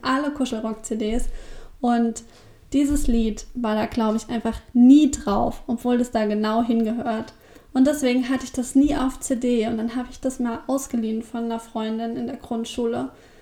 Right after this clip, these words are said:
Und da war ich schon so richtig fies. <laughs> Und ich wusste, als ich es mir ausgeliehen hab, ich werd's nie zurückgeben,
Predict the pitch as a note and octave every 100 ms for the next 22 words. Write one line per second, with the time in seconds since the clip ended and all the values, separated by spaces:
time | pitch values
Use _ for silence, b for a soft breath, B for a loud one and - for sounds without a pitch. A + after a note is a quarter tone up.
0 | b b b - A#3 A3 - - - A#3
1 | A3+ A3+ A#3 - A#3+ A3+ C#4 - - -
2 | A#3+ A3+ A3+ - B3 C#4+ A#3+ B3+ A#3+ A#3+
3 | D4 E4 - - B3 A#3+ B3+ B3+ B3+ B3
4 | C4 A3+ A#3+ B3+ - A#3+ - B3 A#3 -
5 | A#3 A3 - A3 A#3 A3+ A#3+